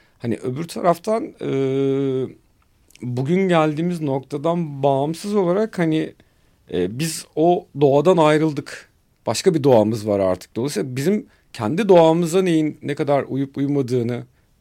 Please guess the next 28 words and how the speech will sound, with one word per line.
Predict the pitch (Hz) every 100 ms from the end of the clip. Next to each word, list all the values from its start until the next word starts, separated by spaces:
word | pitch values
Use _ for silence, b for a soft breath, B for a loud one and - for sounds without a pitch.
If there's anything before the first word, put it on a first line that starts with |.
| _
bir | 113
insan | 120 - 135
doğası | 131 139 135 139
var | 135
mı | 147 120
ayrıca, | 110 110 95 98
kaldı | 113 104 123 139
mı? | 123 131 b b b
Hani | - 117 113
bunu | 120 147 220
tartışabiliriz | 226 170 160 - 180 196 170 117
belki | 101 107 127
ama | 135 123
hani | 135 127
dönüp | 151 165 - b b b b -
hani, | - 127 117
e, | - 117 117 117 117
şeyi | - 147 165
de | 160
o |
kadar, | 143 156 151 151 b b b b _
e, | - 120 123 123 123 120 120 120 120 120 117 117 117 113 107 107 104 107 -
umarım | 113 139 143
beni | 139
paralamazlar. | 131 139 143 170 196 180 160 117
Hani, | 127 131 127 - _ _ _ _
hani | - 113 107 - - - _ _ - _
işte | - - 131